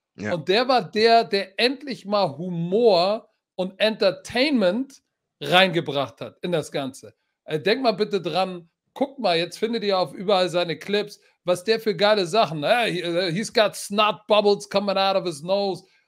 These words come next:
Speaker 2: that was a decleater, he hit him right out of the stadium. Der hatte ja geile Sprüche am Start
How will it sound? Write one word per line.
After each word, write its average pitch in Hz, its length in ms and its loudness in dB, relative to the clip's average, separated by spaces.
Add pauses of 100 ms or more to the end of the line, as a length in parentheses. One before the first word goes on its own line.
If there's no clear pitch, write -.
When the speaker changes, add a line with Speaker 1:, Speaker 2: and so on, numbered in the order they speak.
(120)
Speaker 2:
that 208 200 -2
was 180 160 0
a 185 40 0
decleater, 196 840 -2 (260)
he 202 160 -8
hit 214 200 0
him 196 140 -4
right 202 240 4
out 190 180 4
of 180 120 -2
the 165 120 0
stadium. 202 580 2
Der 156 140 0
hatte 202 220 -4
ja 175 160 2
geile 165 600 -2
Sprüche 180 480 -6
am 147 140 -4
Start 156 480 -6